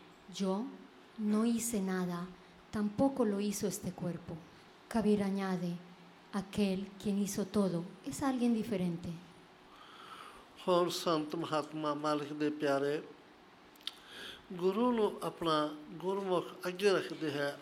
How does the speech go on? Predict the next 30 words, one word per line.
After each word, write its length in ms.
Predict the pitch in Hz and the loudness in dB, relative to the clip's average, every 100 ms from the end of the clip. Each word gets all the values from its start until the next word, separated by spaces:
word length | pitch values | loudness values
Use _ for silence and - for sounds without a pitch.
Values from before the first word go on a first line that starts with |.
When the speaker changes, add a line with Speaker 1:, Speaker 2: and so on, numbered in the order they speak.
| 185 | -6
Speaker 2:
ਨਾਮ 480 | 190 175 165 180 | 0 2 4 4
ਨੂੰ, 380 | 196 175 139 135 - - - - - - - - | 2 0 0 -2 -8 -18 -20 -20 -20 -20 -20 -4
ਕਿ 160 | 190 | 2
ਉਹ 100 | 180 | 4
ਨਾਮ 400 | 170 160 156 165 | 4 2 4 2
ਹੈ 280 | 143 147 156 - | 0 0 -2 -2
ਕੁੱਲ 160 | 226 214 | -2 0
ਮਾਲਕ, 480 | 165 147 147 147 143 - - - - | 2 2 4 2 0 -10 -16 -20 0
ਕਣ 220 | 165 165 | 2 2
ਕਣ 360 | 165 156 147 143 | 0 0 0 -2
ਹੈ। 360 | 139 135 - - - - - - - - - - | -2 -2 -2 -10 -20 -20 -20 -20 -20 -20 -16 0
ਤੋ 240 | 202 202 - | 2 2 2
ਆਪ 380 | 139 135 143 165 | 4 4 2 4
ਵੀ 100 | 180 | 6
ਉਹ 160 | 190 | 6
ਨਾਮ 320 | 180 170 170 | 4 4 4
ਜਪਦੇ 420 | 165 165 170 180 160 | 2 -2 2 4 6
ਹੈ, 300 | 165 170 - - - | 6 2 -2 -14 -12
ਉਹਨਾਂ 240 | 185 202 214 | -2 2 4
ਦੇ 100 | 202 | 2
ਪਾਸ 360 | 202 165 170 165 - | 2 2 2 -2 -2
ਆਉਂਦੇ 340 | 160 156 165 | 0 2 4
ਆ, 40 | 180 | 4
ਉਹਨਾਂ 340 | 180 214 220 | 2 2 2
ਨੂੰ 120 | 202 | 2
ਵੀ 100 | 170 | 0
ਕਹਿੰਦੇ 280 | 160 165 165 | 0 -2 0
ਵੀ 140 | 170 170 | 0 0
ਨਾਮ 400 | 151 143 143 139 | 2 2 0 -2
ਜਪੋ, 440 | 147 151 147 156 | -4 0 0 0